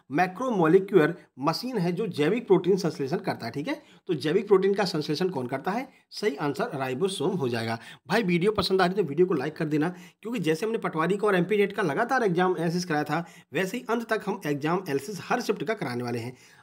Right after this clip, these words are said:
अगला है नाइट्रोजन से रिलेटेड एक जो है न्यूमेरिकल पूछा गया था, एवोगैड्रो संख्या से संबंधित वो प्रश्न था। अगर आपको याद हो तो आप कमेंट बॉक्स में कमेंट कर दीजिए। ठीक है, अगला प्रश्न है, डब्ल्यूटीओ के वर्तमान अध्यक्ष कौन है? तो चलिए देख लेते हैं। सही आंसर है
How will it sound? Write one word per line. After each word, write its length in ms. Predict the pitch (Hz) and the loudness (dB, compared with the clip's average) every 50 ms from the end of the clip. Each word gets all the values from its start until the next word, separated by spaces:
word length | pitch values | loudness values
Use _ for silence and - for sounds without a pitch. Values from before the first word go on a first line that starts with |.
| _ _ 175 | _ _ -4
अगला 180 | 190 220 254 | -2 -2 0
है 180 | 233 254 269 247 | 0 -2 -2 -2
नाइट्रोजन 520 | 208 190 190 185 190 - 196 202 226 254 240 | 0 0 0 0 6 6 6 6 6 2 2
से 120 | 240 247 | 2 2
रिलेटेड 480 | 196 185 170 165 185 196 233 226 - 180 | 4 4 4 4 4 2 -2 -4 -2 -2
एक 160 | 226 240 202 | -2 -2 0
जो 120 | 185 180 | 0 2
है 280 | 156 156 202 240 240 - _ _ _ _ - | 2 2 0 -2 -4 -10 _ _ _ _ -2
न्यूमेरिकल 460 | 131 165 196 202 196 185 180 180 226 | 4 6 6 6 6 4 4 2 -2
पूछा 300 | 240 - 185 165 - 175 | -2 0 -2 2 2 4
गया 140 | 170 180 185 | 4 4 2
था, 180 | 185 233 240 - 160 | 0 -2 -4 -4 -4
एवोगैड्रो 540 | 160 175 226 226 185 190 180 165 180 214 | 2 4 4 6 6 6 4 6 6 4
संख्या 320 | 208 - 165 160 151 156 151 | 4 4 0 -2 0 -2 -2
से 120 | 165 208 | -2 -2
संबंधित 380 | 202 - 165 147 143 156 160 160 | -2 0 0 2 2 2 4 4
वो 100 | 196 226 | 4 4
प्रश्न 260 | 214 160 - - 127 | 4 0 -4 -6 -2
था। 120 | 120 165 220 247 175 - - - - - _ 151 | 2 2 2 2 0 -8 -18 -20 -20 -18 _ -4
अगर 140 | 170 196 | 0 2
आपको 220 | 190 180 180 - 180 | 2 2 4 4 2
याद 240 | 151 147 147 147 160 | 4 4 2 0 -2
हो 60 | 185 | 0
तो 100 | 180 233 | 2 0
आप 120 | 202 180 | 0 0
कमेंट 240 | - - 139 135 131 | 0 -2 -4 -2 -2
बॉक्स 220 | 139 143 - - | -2 -4 -4 -6
में 80 | 269 285 | -8 -6
कमेंट 240 | - 156 127 120 120 | -4 -4 -4 -4 -6
कर 120 | - 120 117 | -6 -6 -4
दीजिए। 260 | 120 117 113 127 120 | -4 -2 -2 -2 2
ठीक 160 | - 190 226 | 2 2 0
है, 60 | 294 | 0
अगला 240 | - 175 147 175 208 | -2 0 2 2 2
प्रश्न 220 | 196 196 185 202 | 2 0 -2 0
है, 160 | 196 226 277 - - - - - _ - | 0 0 0 -2 -10 -18 -20 -20 _ -8
डब्ल्यूटीओ 540 | 131 147 156 165 214 262 240 - 233 233 156 | -4 -2 -2 0 -2 -4 -4 -2 -2 -2 -2
के 120 | 156 294 247 | 0 0 -2
वर्तमान 440 | 185 143 143 143 - 165 196 226 226 - | 0 0 0 0 2 4 4 4 2 2
अध्यक्ष 420 | 170 151 147 131 156 202 190 - - | 0 -2 0 0 -2 -2 -2 -2 -8
कौन 240 | - - 143 151 156 | -6 0 2 4 4
है? 160 | 170 208 220 - - - - _ _ | 4 2 0 -2 -10 -18 -20 _ _
तो 80 | 233 | -8
चलिए 320 | 233 - 190 160 160 196 208 | -2 0 0 2 2 2 2
देख 200 | 160 156 - 143 | 2 0 0 0
लेते 200 | 151 151 196 196 | -2 2 4 2
हैं। 100 | 226 254 | 2 2
सही 240 | 240 - 175 160 160 | 0 0 2 4 4
आंसर 280 | 151 156 156 - 165 180 | 4 2 0 0 0 0
है 120 | 220 | 0